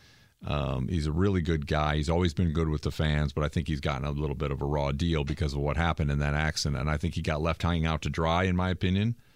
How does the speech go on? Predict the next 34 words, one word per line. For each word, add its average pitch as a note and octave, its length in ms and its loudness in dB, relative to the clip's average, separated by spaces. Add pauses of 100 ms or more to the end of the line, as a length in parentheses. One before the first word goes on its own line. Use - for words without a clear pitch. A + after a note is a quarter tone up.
(420)
Um, C#2 640 -2 (800)
and D2+ 640 0 (380)
that F#2 260 0
start G#2+ 320 2
of F2 60 2
that E2 280 2
race, E2+ 560 2 (360)
you G3 100 2
know, F2+ 140 2
it C3 100 0
was, A#2+ 300 -2 (320)
you G#2+ 100 0
know, C#2+ 160 0
it F#2 60 2
was F2 160 2
obviously D#2 400 0
a - 20 0
debacle, D2 540 -2
but E2 140 0
that C#2+ 140 0
can C2 140 -4
happen. D#2 440 0 (460)
Um, D2 680 -2 (200)
and D#2+ 140 -2
it, D#2 160 -2
it D#2+ 160 -2
did. F2+ 420 -4 (160)
Uh, G#1 440 -8 (420)
unfortunately, F2 640 0
I - 20 2
think D#2 220 -2
that's D2+ 200 -2
defined D2+ 460 -2
his, D2 160 -4